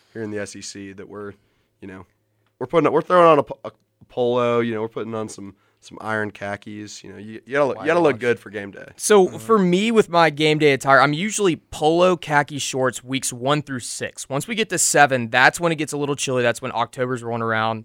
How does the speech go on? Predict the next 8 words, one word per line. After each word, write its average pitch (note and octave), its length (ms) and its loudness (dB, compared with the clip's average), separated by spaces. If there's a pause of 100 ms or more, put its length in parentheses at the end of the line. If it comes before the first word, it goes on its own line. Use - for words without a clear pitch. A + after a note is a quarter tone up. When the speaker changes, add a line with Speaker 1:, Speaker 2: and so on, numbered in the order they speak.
Speaker 3:
third B2 200 -4
Saturday B2 260 0
in A#2+ 40 0
October A#2 440 -2
type A2+ 240 -6
vibes. A2 420 0 (400)
That's D3 320 6
when E3 220 0